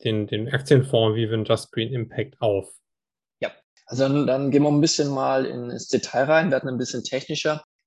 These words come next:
Speaker 2: Es ist ja so, wir sind ja der Fondsberater, der Fondsinitiator. Ähm, denn wenn, wenn wir selber Fondsmanager wären, ähm, müssten wir bestimmte Voraussetzungen gegenüber der bafin erfüllen, damit wir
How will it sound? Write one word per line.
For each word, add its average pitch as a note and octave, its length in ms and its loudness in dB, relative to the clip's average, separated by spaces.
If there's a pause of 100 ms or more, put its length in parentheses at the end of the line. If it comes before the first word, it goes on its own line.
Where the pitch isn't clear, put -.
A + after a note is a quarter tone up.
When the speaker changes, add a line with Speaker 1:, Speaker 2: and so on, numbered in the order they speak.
Speaker 2:
Es - 160 -2
ist D#3 160 2
ja C#3+ 80 6
so, D3+ 280 2
wir C3+ 120 2
sind C#3 180 -6
ja C3 100 0
der B2 140 2
Fondsberater, A#2 800 -4
der A2+ 160 -6
Fondsinitiator. A2+ 1080 -8 (260)
Ähm, C3 460 0
denn C#3 420 2
wenn, C#3 400 -2 (220)
wenn C3+ 220 0
wir C#3 100 6
selber D#3 340 2
Fondsmanager D3+ 680 -2
wären, D3+ 540 -2 (460)
ähm, B2 360 0
müssten D3+ 400 0
wir C#3 460 4 (260)
bestimmte C#3+ 480 2
Voraussetzungen C3 1080 0
gegenüber A#2+ 340 0
der A#2 140 2
bafin A#2 520 -4
erfüllen, A2 680 -10
damit A#2+ 360 -6
wir B2 320 -2